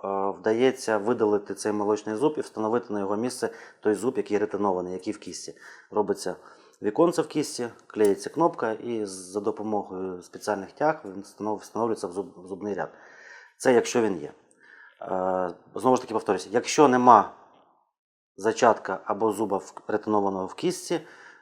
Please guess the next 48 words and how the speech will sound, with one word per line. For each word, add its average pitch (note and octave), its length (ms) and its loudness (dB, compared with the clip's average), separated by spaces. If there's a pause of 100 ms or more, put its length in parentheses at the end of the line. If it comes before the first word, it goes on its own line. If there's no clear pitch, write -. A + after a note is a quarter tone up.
ми G#2 120 -4
бачимо, G#2+ 380 2
що G#2 140 -10
стоїть G2+ 280 -4
в F2+ 40 -16
дузі G#2 280 -2
цей G2 180 -8
молочний G2 420 -4
зуб, F2+ 220 -16
тобто G2+ 220 -12
не A2+ 80 -2
треба B2 180 2
панікувати, B2 520 -2
його G#2+ 120 -2
не G#2+ 60 -4
треба G#2+ 260 -2
видаляти. F#2+ 400 -6 (240)
Його B2+ 200 2
можна C3+ 220 4
точно C3+ 300 0
так B2 180 4
же, G#2+ 60 4
як G#2 140 -2
і - 20 -12
постійний, F#2+ 380 -8
реставрувати, A2 680 2
його G#2 160 -4
можна A#2 260 0 (340)
точно A#2+ 220 -2
так A2+ 160 0
же, G#2 80 2
як G#2 140 -2
постійний, A2+ 520 -4 (400)
е, F#2+ 220 -2
пломбувати A#2+ 540 6
канал, A2+ 420 6
е, - 480 -12 (360)
але A#2 280 8
в G#2 60 2
нього G#2 220 2
менший G2+ 360 0
корінь, E3+ 380 6 (340)
тому A2 220 -2
це A#2 120 -4
треба A2 280 2
робити G#2 340 -2
дуже G2+ 220 -2
обережно, C3+ 560 2